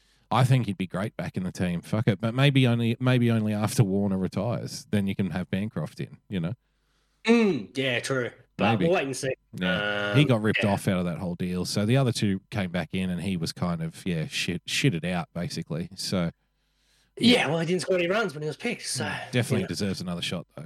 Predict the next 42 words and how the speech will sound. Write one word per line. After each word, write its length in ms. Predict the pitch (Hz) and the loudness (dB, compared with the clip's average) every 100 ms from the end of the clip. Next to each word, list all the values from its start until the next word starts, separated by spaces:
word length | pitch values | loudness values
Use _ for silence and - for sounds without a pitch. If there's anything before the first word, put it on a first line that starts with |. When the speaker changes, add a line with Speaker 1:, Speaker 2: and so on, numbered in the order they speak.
| 87 | 0
Speaker 1:
People 220 | 113 110 | 2 2
have 60 | 101 | 2
got, 160 | 98 | 4
Speaker 2:
Yeah, 80 | - | 4
definitely 260 | 180 - 208 | 4 2 0
get 100 | 98 | 4
Speaker 1:
people 200 | 139 127 | 4 6
have 60 | 120 | 4
got 60 | |
Speaker 2:
another 80 | 117 110 | 4 4
Speaker 1:
another 60 | 107 | 2
Speaker 2:
try, 220 | 107 127 | 2 2
yeah. 20 | |
Speaker 1:
shot 40 | 104 | 0
with 100 | 101 | -2
far 240 | - 101 | -2 -2
less 420 | 101 110 139 - - | -2 -2 -2 -4 -2
runs 280 | 98 87 90 | -4 -4 -4
on 80 | 87 | -4
the 60 | |
board, 400 | 85 82 80 80 | -6 -4 -4 -2
you 60 | 87 | -4
know? 180 | 87 139 - _ _ - | -2 -4 -6 _ _ -2
Speaker 2:
Oh, 80 | - - | 0 2
exactly, 440 | - - - 101 101 | 0 -2 -2 -4 0
yeah, 300 | 110 107 107 | 0 0 0
Speaker 1:
Yeah. 40 | |
Speaker 2:
yeah. 200 | 107 110 - - _ | 0 -2 -4 -18 _
Speaker 1:
Yeah. 200 | 104 92 82 | -10 -8 -6
Speaker 2:
The 60 | - | -6
Creek, 360 | - 185 - - _ | 2 2 2 -8 _
prime 160 | - 180 | -4 -2
example. 340 | 127 131 110 104 | -2 -4 -6 -2
Speaker 1:
Well 140 | 165 | 0
Speaker 2:
Didn't 160 | 156 143 | 2 2
Speaker 1:
done 0 | |
to 40 | 170 | 2
Speaker 2:
fucking 120 | 117 | 2
Speaker 1:
the 60 | 104 | 0
Speaker 2:
play. 140 | 98 87 | -2 -4
Speaker 1:
Creek, 120 | - - | -8 -8
yeah. 160 | 127 | -6